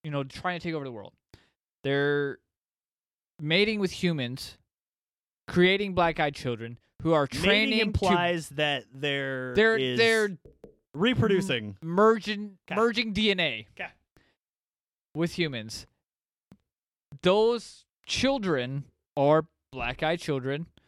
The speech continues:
Speaker 1: who grow up or are training to be Men in Black.
Speaker 2: That, that is kind of where I'm at right now. I do have a couple other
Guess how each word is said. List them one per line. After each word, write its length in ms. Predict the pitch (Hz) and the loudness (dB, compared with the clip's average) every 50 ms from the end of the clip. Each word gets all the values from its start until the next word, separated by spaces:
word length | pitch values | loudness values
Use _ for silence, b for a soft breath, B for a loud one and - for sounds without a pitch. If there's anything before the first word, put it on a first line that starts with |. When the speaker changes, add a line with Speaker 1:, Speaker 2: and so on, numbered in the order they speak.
| b b b - | b b b -4
Speaker 1:
who 120 | - 151 135 | -4 -2 0
grow 340 | 120 143 135 127 127 131 | 2 4 4 6 6 6
up 300 | 131 131 139 165 - - - - _ _ _ _ _ _ _ - | 6 6 4 2 0 -4 -12 -12 _ _ _ _ _ _ _ 2
or 180 | 147 147 151 | 2 2 2
are 180 | 143 143 143 143 | 2 2 0 0
training 680 | - - - - 156 156 156 165 180 185 190 190 196 | 0 -2 0 2 4 4 4 4 2 0 -2 -2 -4
to 120 | 190 - 214 | -8 -10 -8
be 500 | 175 175 175 160 160 165 170 175 160 - _ _ _ _ _ _ _ _ _ _ _ _ _ _ _ _ - | -6 -4 -2 -2 0 0 -2 -4 -6 -8 _ _ _ _ _ _ _ _ _ _ _ _ _ _ _ _ -6
Men 220 | 127 123 131 143 | -2 0 0 0
in 120 | 151 151 | 0 -2
Black. 420 | 139 139 123 107 104 - - - - - _ _ _ _ _ _ _ _ _ _ _ _ _ _ _ _ _ _ _ _ _ _ _ _ _ _ - | -2 -2 -2 -2 -4 -6 -10 -16 -20 -20 _ _ _ _ _ _ _ _ _ _ _ _ _ _ _ _ _ _ _ _ _ _ _ _ _ _ -4
Speaker 2:
That, 260 | 151 156 160 156 - | -2 -2 -2 -2 -4
that 140 | 143 156 160 | -4 -4 -4
is 140 | 170 160 - | -4 -6 -8
kind 320 | - - - 170 175 170 | -10 -10 -8 -8 -6 -6
of 180 | 175 160 151 - - _ _ _ _ | -6 -6 -8 -10 -16 _ _ _ _
where 200 | - 151 156 156 | -8 -6 -4 -2
I'm 220 | 151 151 151 143 147 | -2 -2 -2 -2 -4
at 140 | 143 131 | -6 -6
right 180 | 127 127 131 123 | -6 -6 -8 -8
now. 200 | 123 123 123 127 | -10 -12 -12 -10
I 120 | 131 139 | -10 -10
do 160 | 143 139 160 160 | -8 -8 -6 -4
have 140 | 170 156 | -4 -4
a 60 | 139 - | -4 -6
couple 280 | - 147 135 147 139 | -8 -6 -6 -6 -6
other 380 | 127 135 135 139 135 135 131 | -6 -6 -4 -4 -4 -4 -6